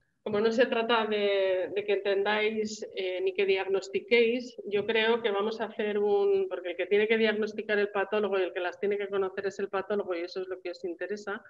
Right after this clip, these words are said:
patólogos que sepan diagnosticar estas enfermedades, bueno, pues, pero como se puede llegar a ciertas cosas, vamos a ver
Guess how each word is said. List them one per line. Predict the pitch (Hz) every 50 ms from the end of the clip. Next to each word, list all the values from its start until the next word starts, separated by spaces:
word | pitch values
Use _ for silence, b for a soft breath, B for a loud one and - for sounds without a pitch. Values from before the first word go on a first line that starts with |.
| B B B B B B _
patólogos | - 185 185 - 208 214 214 208 208 208 202 208
que | - 208 185
sepan | - - 208 202 208 208 196 190 185 185 185 190
diagnosticar | 190 185 185 185 190 202 - - 185 175 - 196 190
estas | 196 196 - 202 196 -
enfermedades, | 202 180 - 196 185 180 185 185 196 214 214 208 220 240 240 233 - b b b b b b b b b b _
bueno, | - 190 180 156 - - - _
pues, | 175 175 156 143 143 147 - - - - - 190 - - _ _ _ _ - -
pero | - 175 175 175
como | 180 165 175
se | - 202 -
puede | - 196 202 214 214 208
llegar | 208 185 180 190 190
a | 185 - -
ciertas | 190 190 - - 196 196 -
cosas, | - 233 240 233 - 254 269 247
vamos | 208 185 185 190 190 -
a | 208 196
ver | 196 202 202 -